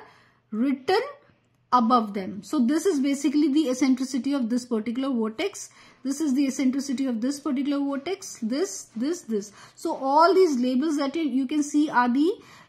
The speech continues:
eccentricities of the vertices associated, right? So this vertex has es-, uh, eccentricity three because the f-, uh,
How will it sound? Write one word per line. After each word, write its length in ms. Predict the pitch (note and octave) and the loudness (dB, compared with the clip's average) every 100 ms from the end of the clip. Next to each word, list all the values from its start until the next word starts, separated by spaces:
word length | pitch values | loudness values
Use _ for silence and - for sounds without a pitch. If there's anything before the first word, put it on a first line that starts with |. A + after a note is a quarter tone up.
| _ | _
eccentricities 920 | B3 C4 F4+ D4 E4 - D4+ D#4 E4 C4+ | -6 -2 2 2 2 -2 0 2 2 0
of 240 | A#3 A#3 | 0 2
the 140 | B3+ | 2
vertices 880 | A#3 G#3+ G#3+ A3 A#3 C4+ F4 G4 - - | 2 2 -2 -4 -4 -2 -2 -4 -8 -8
associated, 800 | A#3+ A#3 A3+ A#3 G3+ G3+ F3+ F#3+ _ _ - | -6 -4 -2 0 -2 -4 -10 -12 _ _ -10
right? 360 | A#3 C#4 F#4 - - - - | -4 -2 -2 -4 -18 -20 -12
So 260 | - D4+ A#3+ | -4 0 2
this 280 | C4 G#4+ - | 2 0 0
vertex 640 | D4 C#4 D4+ F#4+ - - | 0 2 0 -4 -8 -10
has 380 | - C#4+ C#4 - | -4 -2 -2 -4
es-, 240 | A#3+ A#3 - | -6 -6 -4
uh, 200 | A3+ A3+ - | -2 -2 -4
eccentricity 680 | A#3+ C4 B3+ C4+ C#4 A#3 E4+ C5+ - - | 0 2 2 0 -2 0 -2 -2 -14 -8
three 280 | A3 A3 | -2 0
because 460 | G3+ A3 C4+ G4 - - - A#3 | -2 -2 2 2 0 -14 -10 0
the 240 | A#3 D4+ | 4 6
f-, 300 | D#4 - - | 4 -2 -14
uh, 460 | - A3+ A3 A3 A3 | -4 -2 0 0 -2